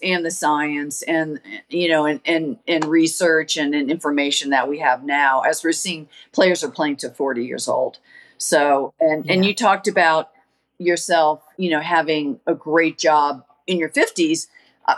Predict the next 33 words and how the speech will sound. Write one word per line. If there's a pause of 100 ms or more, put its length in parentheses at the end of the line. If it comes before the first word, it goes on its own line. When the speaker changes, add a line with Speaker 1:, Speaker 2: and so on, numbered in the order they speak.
(100)
Speaker 1:
but
I
tell
you
what,
I
think
we
still
need
leaders
in
this
generation.
And (340)
Billie
Jean
was
one
thing. (220)
And
I
think
Martina
and
I (200)
kinda
carried
that
torch
a
little
bit.